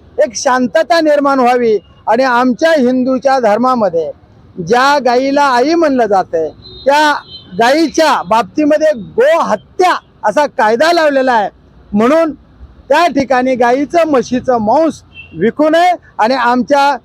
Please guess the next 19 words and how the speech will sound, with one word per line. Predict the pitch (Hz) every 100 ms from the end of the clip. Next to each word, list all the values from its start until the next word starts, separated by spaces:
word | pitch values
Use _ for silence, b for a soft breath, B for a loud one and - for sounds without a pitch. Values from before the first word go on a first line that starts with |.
| _
देव | 165 233 605 622 311 - _
देवतेची | 180 220 254 285 294 247 196 156 - - -
विटंबना | 214 - 330 359 349 330 277
करू | 285 277 262
नये, | 247 226 - _ -
विटंबना | 233 240 311 302 311
होऊ | 294 180 226 349
नये | 339 240 190 - 196
म्हणूनच | 214 277 349 262
ही | 311
मागणी | 302 262 247 262
आहे. | 240 233 - -
तर | 320
बघूया | 294 294 339 330 330 - - -
येणाऱ्या | 254 285 320 320 294
काळामध्ये | 269 285 302 294 294 277
जिल्हाधिकारी | 240 269 277 262 269 269 262
साहेब, | - 220 277 - _ - - - - - - - 156
धाराशिवच्या | 196 254 302 277 277 269 277 277 269